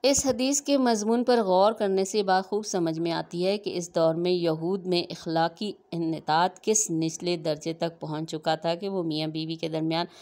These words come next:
जुदाई डालने का अमल ही नहीं सीखते थे, जिससे इनकी ज़ात को कुछ फ़ायदा ना था, बल्कि इससे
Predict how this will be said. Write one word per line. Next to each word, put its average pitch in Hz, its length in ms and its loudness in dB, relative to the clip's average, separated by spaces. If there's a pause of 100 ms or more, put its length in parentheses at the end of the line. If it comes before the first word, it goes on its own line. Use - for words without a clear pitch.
(360)
जुदाई 170 360 2
डालने 165 360 2
का 165 120 -2 (140)
अमल 208 280 4
ही 254 140 -2
नहीं 175 220 2
सीखते 160 480 -8
थे, 208 140 2 (380)
जिससे 254 400 2
इनकी 269 220 2
ज़ात 214 320 2
को 254 100 0
कुछ 247 180 -4
फ़ायदा 180 360 2
ना 156 180 -2
था, - 160 -10
बल्कि 180 400 -2
इससे - 340 -2